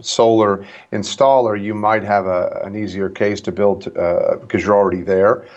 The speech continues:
But for our perspective, you know, we're after Fortune five hundred companies, multi-location, and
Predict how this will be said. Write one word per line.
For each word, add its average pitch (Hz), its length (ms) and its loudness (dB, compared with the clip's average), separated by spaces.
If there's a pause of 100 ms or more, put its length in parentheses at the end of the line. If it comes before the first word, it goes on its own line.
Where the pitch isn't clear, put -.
(300)
But - 420 0
for 120 160 2
our 123 200 6
perspective, 95 840 -6
you 90 60 -14
know, 90 120 -10
we're 107 220 0
after 98 260 0
Fortune 104 440 -8
five 95 260 0
hundred 92 220 -10
companies, 92 560 -8
multi-location, 98 2000 -2
and 90 340 -8